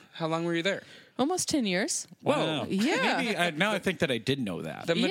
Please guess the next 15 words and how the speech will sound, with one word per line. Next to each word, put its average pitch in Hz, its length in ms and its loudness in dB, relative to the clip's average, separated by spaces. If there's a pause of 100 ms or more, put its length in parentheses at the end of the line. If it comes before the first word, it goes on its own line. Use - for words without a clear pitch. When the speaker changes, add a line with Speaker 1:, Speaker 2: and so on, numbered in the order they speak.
Speaker 1:
majority 160 480 0
of 143 160 -4
the 151 100 2
time. 165 420 -2
Speaker 2:
Yeah. 202 560 2
The - 80 -4
Speaker 1:
Interesting. 175 400 0
Speaker 2:
twenty-one 196 500 0
to 180 400 2
almost, 262 420 -2
yeah, 269 140 2
almost 247 340 -2
thirty. 226 360 0
Well, 190 220 2
no, 190 240 0